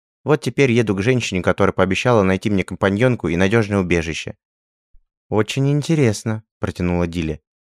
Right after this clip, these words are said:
«А я еду к посреднице, предложившей контракт компаньонке или чтице, пока не знаю точно». «Может», с надеждой встрепенулась Мэри, «нас нарочно отправили вместе, ну чтобы познакомились?»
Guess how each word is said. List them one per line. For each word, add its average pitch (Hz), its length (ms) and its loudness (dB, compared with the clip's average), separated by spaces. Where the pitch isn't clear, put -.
«А 107 80 2
я 131 100 6
еду 131 280 2
к - 60 -20
посреднице, 120 580 -2
предложившей 107 520 -2
контракт 98 380 -2
компаньонке 110 680 0
или 131 100 -2
чтице, - 600 -8
пока 131 240 0
не 139 80 0
знаю 123 280 2
точно». 95 440 -2
«Может», 165 480 2
с - 120 -14
надеждой 87 380 0
встрепенулась 82 600 -4
Мэри, 82 300 -4
«нас 135 220 0
нарочно 180 400 2
отправили 123 420 2
вместе, 131 480 0
ну 156 60 -2
чтобы 143 280 2
познакомились?» 123 760 0